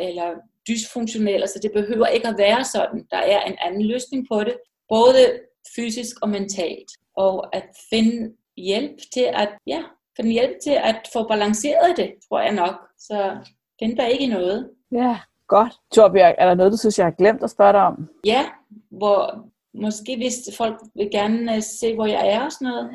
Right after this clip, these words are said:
Speaker 1: Altså, hvis
Speaker 2: Det
Speaker 1: de
Speaker 2: spørger jeg altid om, så det
Speaker 1: Nå.
Speaker 2: skal jeg nok spørge dig om.
Speaker 1: Nå, okay.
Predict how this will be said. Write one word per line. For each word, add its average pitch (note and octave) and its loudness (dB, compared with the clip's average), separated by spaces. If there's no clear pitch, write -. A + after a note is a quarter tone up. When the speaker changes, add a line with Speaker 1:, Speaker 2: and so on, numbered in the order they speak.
Speaker 1:
Altså, G#3+ -10
hvis G#3 -10
Speaker 2:
Det C4 4
Speaker 1:
de - -16
Speaker 2:
spørger G3 6
jeg F3+ 8
altid D#3+ 2
om, - 2
så E3 0
det F3 0
Speaker 1:
Nå. A#3+ 8
Speaker 2:
skal F#3+ 6
jeg G#3 6
nok A3 4
spørge G#3+ 6
dig E3 6
om. F3 6
Speaker 1:
Nå, D3 10
okay. G#3+ 2